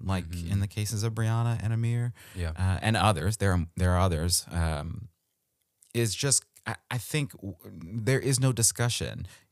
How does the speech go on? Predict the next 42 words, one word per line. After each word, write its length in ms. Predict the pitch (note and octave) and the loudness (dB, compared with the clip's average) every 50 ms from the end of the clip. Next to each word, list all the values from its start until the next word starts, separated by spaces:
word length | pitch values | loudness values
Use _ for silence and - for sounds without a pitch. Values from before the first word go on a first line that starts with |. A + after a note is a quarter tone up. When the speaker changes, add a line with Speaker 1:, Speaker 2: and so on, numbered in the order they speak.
| _ - | _ -12
Speaker 1:
for 200 | - - - E2 | -8 -2 -2 0
me, 240 | D#2+ D2+ B1 A#1 A#1+ | 0 -2 -4 -6 -6
right? 240 | D2+ F2 E2+ F#2+ - | -4 -2 -2 -2 0
And 120 | D#2+ G2+ G2+ | 0 0 2
it's 240 | G2 G2 F2 - - | 2 0 0 -2 -4
just 200 | - G#2+ F#2+ - | -2 -2 -2 0
worth 320 | F#2+ F2+ G2 G2+ G#2 - | 0 2 2 2 2 0
us 360 | - F#2+ F#2 F2 - - - - _ _ _ - | 0 0 2 2 0 -2 -4 -8 _ _ _ -4
ceasing 480 | - - - G2+ F2 E2 - E2 E2 E2 | 0 0 2 2 2 2 2 0 -2 -2
to 160 | - - F2+ | -2 -2 -2
use 500 | D#2+ D2+ D#2+ D2+ C2 - - - - - C#3+ - | -2 0 0 -2 -2 -2 -4 -4 -4 -6 -8 -6
that 200 | - D2+ A#1+ - - | -6 -6 -6 -6 -4
practice. 600 | - A#2+ A2+ E2+ - - - F2 - - - - - - | -4 -4 -4 -4 -6 -10 -14 -12 -10 -10 -10 -10 -10 -8
Speaker 2:
Yeah. 120 | F2+ E2+ E2 E2 - - - | -6 -6 -6 -6 -8 -10 -4
Speaker 1:
Um, 560 | E2+ F2 E2+ E2 D#2+ D#2+ D#2 C#2+ - F#2+ G#2+ - _ _ _ - _ _ _ _ _ _ _ _ _ _ _ _ - - | 0 2 2 2 2 0 -2 -4 -6 -8 -12 -14 _ _ _ -20 _ _ _ _ _ _ _ _ _ _ _ _ -6 -2
and 100 | G#2 G2+ | 0 2
so 80 | A2 | 4
I 80 | G2+ F#2 | 4 2
think 520 | F2+ - - - - - B2+ B2 B2+ - | 2 -2 -6 -10 -4 -2 -2 -2 -2 0
that's 200 | - A2+ G#2+ - | 0 0 0 0
part 320 | - - - - - F#2 F#2 | -2 -10 -8 -2 0 0 2
of 60 | F#2 | 2
the 60 | F2+ | 0
point 280 | E2+ - - F#2+ F2+ E2+ | -2 0 0 2 2 2
that 120 | F2+ - - | 0 -2 0
Ernest 540 | F2 F2 E2+ F2 E2+ - - - - - - | 2 2 2 2 2 0 -2 -4 -6 -10 -8
is 140 | - F2+ F2 | -6 -6 -6
trying 260 | - - F2+ F2 F2 | -2 -2 0 0 0
to 60 | E2+ | 0
make 280 | D#2+ E2 E2+ E2+ E2+ - | 0 0 0 -2 -2 -2
in 120 | F2+ F2 | -2 -2
this 140 | F2 F2 - | -2 -2 -2
article, 580 | - - F2 F2 F2 E2+ - F#2 F2 E2+ E2+ E2+ | -2 -2 0 0 0 -2 -2 -2 -2 0 0 0
right? 360 | E2 D#2+ D#2+ E2+ E2+ D#2+ - - - - - - | 0 0 0 0 -2 -4 -6 -12 -20 -20 -16 -8
Um, 480 | D#2+ E2 E2 D#2+ D#2+ D#2 D#2 D#2+ E2 - - _ | -4 -2 0 0 0 -2 -4 -6 -10 -12 -16 _
the 380 | - F2+ G2+ G2+ F#2 F2+ D#2+ C#2 | -4 0 2 4 4 4 2 2
mayor 280 | E2+ F#2 F#2 F#2+ G2 F#2+ | 2 2 4 4 4 4
of 60 | F2+ | 4
Minneapolis 480 | F#2 F2+ F2 F2 E2+ E2 E2 F2+ E2+ E2 | 4 4 4 4 2 2 2 0 -2 -2
put 160 | - F#2 E2 | -2 -2 -2
a 60 | E2 | 0
moratorium 760 | E2 E2 E2 E2 E2+ E2 - - A#3 D#3+ F#2 C#2 A1+ - E2+ | 0 0 0 0 -2 -2 -2 -4 0 0 0 0 -2 -6 -10